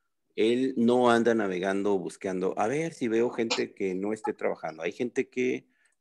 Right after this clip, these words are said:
tiene en su, este,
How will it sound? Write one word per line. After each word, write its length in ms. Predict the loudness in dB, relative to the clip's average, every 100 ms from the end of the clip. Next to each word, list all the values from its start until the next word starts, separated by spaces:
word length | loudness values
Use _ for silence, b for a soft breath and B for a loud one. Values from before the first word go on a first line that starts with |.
| -2
tiene 640 | 4 6 6 6 4 2 -2
en 240 | -4 -4
su, 540 | -4 0 2 0 -4 _ _ _ _ _ _ _ _ b b b _ -8
este, 880 | -8 -8 -4 2 2 2 -2 -6